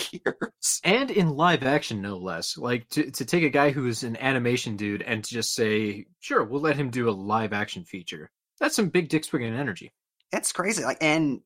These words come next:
Speaker 1: when you look at what went on behind the scenes, like, yeah, you can kind of see where maybe that wasn't <laughs> such a good idea.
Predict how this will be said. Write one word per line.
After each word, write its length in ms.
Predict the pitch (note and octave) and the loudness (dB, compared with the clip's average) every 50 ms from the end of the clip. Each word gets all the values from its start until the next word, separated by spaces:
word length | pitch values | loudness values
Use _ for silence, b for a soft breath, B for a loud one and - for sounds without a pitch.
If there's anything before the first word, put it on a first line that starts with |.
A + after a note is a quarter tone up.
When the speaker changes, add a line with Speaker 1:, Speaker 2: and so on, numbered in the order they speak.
| _ _ _ - | _ _ _ 0
Speaker 1:
when 160 | C#3+ D3 D3+ | 2 4 6
you 140 | D#3 C#3 A#2+ A2+ | 6 6 4 4
look 180 | D3 G3 - A4+ A#4 A4 | 2 2 2 2 2 2
at 160 | - - - | 2 0 -2
what 240 | A2+ A#2+ D3 D3+ - | 0 2 2 2 4
went 160 | A2+ A#2 A#2+ | 2 2 2
on 180 | A#2+ C#3 F3 F3+ | 4 4 4 4
behind 500 | D3+ B2+ G#2+ - G#2+ G#2+ A#2+ E3 G3 F#3+ | 4 2 2 4 2 2 2 2 4 2
the 60 | D3+ | 2
scenes, 460 | - - - C3+ B2+ A#2+ A2+ G#2 - | 2 2 2 4 4 4 4 2 2
like, 180 | G#2 G2+ - - B B B B B B B B B B B B B B _ _ - | 2 0 0 -6 B B B B B B B B B B B B B B _ _ -2
yeah, 140 | - - D3+ | 0 2 4
you 160 | D3+ F3+ F3 | 4 4 4
can 200 | - - G#3 F3+ | 6 6 4 4
kind 460 | - - D#3 E3+ F#3 G#3+ A3 G#3+ G#3 | 4 4 4 4 4 6 4 4 6
of 480 | G#3 F#3+ F3+ E3+ D3 C#3 B2+ A2 - - - - - _ _ _ _ _ _ _ - | 6 8 8 8 6 4 2 0 -2 -8 -16 -18 -20 _ _ _ _ _ _ _ -4
see 580 | - - - - - - D3+ C#3+ C#3+ D3+ D3+ | 0 2 4 6 6 6 6 8 8 8 8
where 440 | D3+ C#3 C3+ C3+ C3+ C3 C3 B2+ C3 | 8 6 6 8 8 8 8 8 6
maybe 960 | C3 C3+ C#3+ D3 D3+ D#3 D3 C3+ B2+ C3+ D3 D#3+ D#3+ G3 G3+ G#3 G#3+ A3 A3 G#3 - | 6 4 4 4 4 6 6 6 8 8 6 6 4 4 2 2 4 2 2 2 4
that 180 | G3+ G#3+ G3+ - | 4 4 4 4
wasn't 320 | F3+ G3 F#3+ - - - | 2 2 2 2 2 2
<laughs> 0 | |
such 260 | - - - - - - | 2 2 2 2 0 0
a 40 | G#3+ | 2
good 240 | - - - - - - | 2 0 -2 -2 -6 -6
idea. 580 | - - _ - - - - _ - - - | -6 -6 _ -6 -6 -6 -4 _ -4 -4 -4